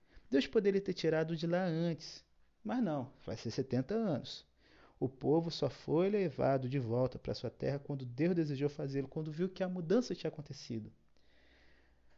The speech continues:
E Babilônia e Assíria, que durante tanto tempo havia oprimido o povo de Deus, não conseguiram levantar um dedo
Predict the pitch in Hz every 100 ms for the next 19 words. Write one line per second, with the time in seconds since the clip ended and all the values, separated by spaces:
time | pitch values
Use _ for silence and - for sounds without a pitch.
0 | - _ _ 170 143 190 180 185 131 139
1 | 147 135 120 - 131 123 - 139 147 131
2 | - 135 139 147 - 175 - - 135 135
3 | 131 113 139 139 131 139 131 - 123 110
4 | 117 139 147 131 - 151 165 - - 143
5 | 139 165 160 151 143 143 - 170 220 170
6 | 135 123 123 107